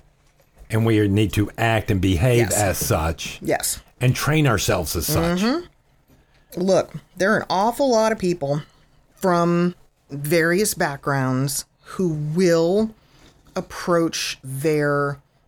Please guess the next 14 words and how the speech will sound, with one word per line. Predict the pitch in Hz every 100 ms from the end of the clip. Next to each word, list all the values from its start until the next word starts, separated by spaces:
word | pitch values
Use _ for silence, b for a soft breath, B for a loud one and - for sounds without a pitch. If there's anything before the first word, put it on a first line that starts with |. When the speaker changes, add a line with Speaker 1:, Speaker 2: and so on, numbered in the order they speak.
| _
Speaker 2:
view | 147 175 196 226
of | 220
their | 208 202
coven | 196 165 165
instead, | 160 151 165 151 147 143
the | 143
things | 139 180 190 185
that | 175 160
they | 170 160
were | 156
taught, | 147 - 143 135 -
with | 143
an | 139
air | 143 156